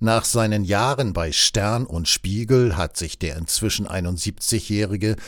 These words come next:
als investigativer Fernsehreporter einen Namen gemacht. Zweitausendelf und zweitausendzwölf konnte er als erster westlicher Journalist über Monate Wladimir Putin begleiten.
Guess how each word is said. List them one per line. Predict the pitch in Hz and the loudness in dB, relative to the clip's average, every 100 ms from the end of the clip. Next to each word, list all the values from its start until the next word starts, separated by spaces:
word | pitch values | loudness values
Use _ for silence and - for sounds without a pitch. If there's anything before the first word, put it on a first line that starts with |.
| - | -2
als | 123 131 - | 2 2 2
investigativer | 160 156 143 - 135 120 - 113 101 113 | 0 2 0 0 0 -2 -2 -2 0 0
Fernsehreporter | - 127 135 104 92 95 - 101 101 117 | 2 2 2 0 0 0 2 2 2 0
einen | 98 113 | 0 0
Namen | 120 110 - - | 0 -2 -4 -6
gemacht. | - - - - - - _ _ _ _ | -8 -8 -6 -8 -10 -16 _ _ _ _
Zweitausendelf | - 110 98 101 92 101 - 101 135 - | 2 4 4 4 2 0 2 4 4 2
und | 80 76 | -4 -4
zweitausendzwölf | - 92 85 101 85 87 - - 98 107 - | 0 0 2 0 0 -2 -2 2 4 2 2
konnte | 127 165 156 | 2 2 2
er | 117 107 | 2 4
als | 104 - | 2 0
erster | 113 127 - 127 | 0 0 2 2
westlicher | 98 117 - 120 113 107 | 2 2 0 -2 0 0
Journalist | 92 95 92 110 117 - | 2 0 2 0 0 0
über | 98 92 | 0 2
Monate | 98 110 104 107 127 98 | 2 2 2 2 0 0
Wladimir | 92 82 90 101 | 0 0 0 -2
Putin | - - 85 78 85 82 | 0 -2 -2 -2 -4 -2
begleiten. | 123 - 82 - - 65 | -2 0 -4 -4 -10 -12